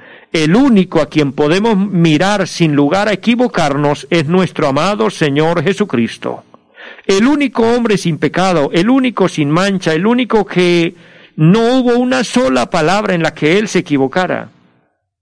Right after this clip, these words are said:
Ni una sola palabra que salió de su boca fue equivocada. Sus palabras son veraces, sus palabras son seguras, sus palabras son fieles.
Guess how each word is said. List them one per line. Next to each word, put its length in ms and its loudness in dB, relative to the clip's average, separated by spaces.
Ni 300 4
una 420 2
sola 540 -2
palabra 480 0
que 160 -4
salió 320 0
de 100 0
su 140 -2
boca 460 -2
fue 260 0
equivocada. 680 0
Sus 300 -4
palabras 460 0
son 380 -2
veraces, 680 0
sus 340 0
palabras 500 0
son 300 -2
seguras, 680 0
sus 280 0
palabras 500 0
son 220 -4
fieles. 840 -4